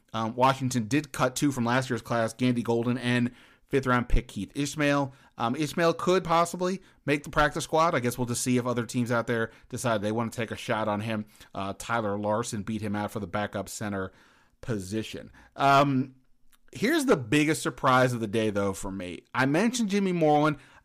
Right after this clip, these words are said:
I mean, yes, I'm not gonna sit here and say I'm,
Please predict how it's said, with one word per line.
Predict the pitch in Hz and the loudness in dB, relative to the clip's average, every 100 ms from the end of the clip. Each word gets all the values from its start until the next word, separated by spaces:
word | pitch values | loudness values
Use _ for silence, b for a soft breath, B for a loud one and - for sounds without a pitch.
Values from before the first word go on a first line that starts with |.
| - | 0
I | 180 | 2
mean, | 180 | 2
yes, | 202 156 131 | 2 2 2
I'm | 156 | 0
not | 156 | 2
gonna | 143 | 0
sit | 127 139 | 0 0
here | 135 | 2
and | 127 | 0
say | 123 127 113 107 b b b b _ _ | 0 0 0 -4 b b b b _ _
I'm, | 123 110 92 90 95 117 | -2 -2 -4 -12 -10 -8